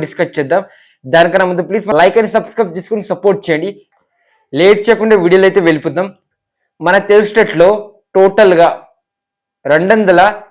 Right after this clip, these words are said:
ఇరవై తొమ్మిది కోట్ల షేర్, గ్రాస్ వచ్చేసరికి మూడు వందల నలభై ఆరు కోట్ల గ్రాస్.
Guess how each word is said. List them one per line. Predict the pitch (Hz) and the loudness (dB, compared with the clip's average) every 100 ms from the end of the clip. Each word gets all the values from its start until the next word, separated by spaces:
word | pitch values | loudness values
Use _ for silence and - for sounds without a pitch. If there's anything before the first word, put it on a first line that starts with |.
| _ _ 160 | _ _ -2
ఇరవై | 185 233 226 | 0 2 0
తొమ్మిది | 214 190 | -2 -2
కోట్ల | 208 196 175 175 | -2 0 -2 0
షేర్, | 208 170 135 - _ _ 139 | 2 2 0 -10 _ _ -2
గ్రాస్ | 170 180 220 | 0 0 -2
వచ్చేసరికి | 220 202 190 175 180 | -6 -4 -4 -4 -2
మూడు | 185 196 | 0 0
వందల | 190 196 | 0 0
నలభై | 170 170 190 | 0 0 2
ఆరు | 180 - | 2 0
కోట్ల | - 165 143 | -4 -4 -2
గ్రాస్. | 147 - | -2 -2